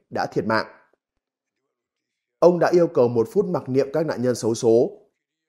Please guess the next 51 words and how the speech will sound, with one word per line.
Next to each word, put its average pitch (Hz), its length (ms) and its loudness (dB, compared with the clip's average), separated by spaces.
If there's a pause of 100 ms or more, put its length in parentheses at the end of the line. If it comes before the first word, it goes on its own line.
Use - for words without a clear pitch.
(340)
Hãng 143 260 -4
thông 156 160 -4
tấn 131 200 -2
Nga 143 260 -2
R 127 200 -2
I 120 100 -2
A 127 240 -2 (320)
dẫn 143 240 -4
bài 151 160 2
đăng 151 180 -4
trên 151 180 -8
kênh 151 160 -6
Telegram 139 560 -2 (360)
của 110 100 -2
ông 143 120 0
Vladimir 135 480 0
Rogov, 139 340 4 (400)
một 151 220 2
quan 185 160 0
chức 202 140 -6
cấp 208 200 -2
cao 160 180 -4
của 127 80 -8
chính 123 200 -10
quyền 147 120 0
Zaporizhia 127 760 0 (280)
do 143 200 0
Nga 147 200 -4
bổ 123 120 -2
nhiệm, 117 280 2 (680)
đã 160 180 2
đề 190 140 4
cập 143 220 0
đến 151 160 2
một 151 120 4
âm 160 160 -2
mưu 160 120 -2
ám 139 220 -6
sát 202 280 0 (340)
được 156 220 2
cho 202 120 4
là 180 80 2
nhắm 135 200 -2
vào 185 100 4
Bộ 151 180 0
trưởng 107 200 -4
Quốc 185 180 -6
phòng 139 220 -2
Ukraine 139 460 -2 (300)
Rustem 165 460 0
Umerov. 143 380 4